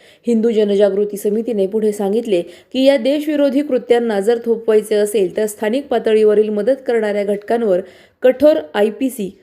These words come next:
यूएपीए, एनएसए कायद्यान्वये कारवाई करावी. तसेच बनावट कागदपत्र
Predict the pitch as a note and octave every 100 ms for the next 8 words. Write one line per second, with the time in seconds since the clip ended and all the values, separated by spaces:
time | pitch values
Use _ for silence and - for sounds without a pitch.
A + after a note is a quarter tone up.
0 | _ _ G#3+ G#3 C4 D4 D4 F#3+ F3+ F#3
1 | - _ - G#3+ B3+ D4 D4+ D4+ C4 G3+
2 | G#3 G#3 A3+ G3+ G#3 G#3 G3 G3+ G#3+ G#3
3 | F#3 E3+ E3 - _ _ - G#3 G#3 G#3
4 | G3+ G#3+ A3+ B3 C4+ A#3+ G#3+ G#3 G#3 G3+
5 | G#3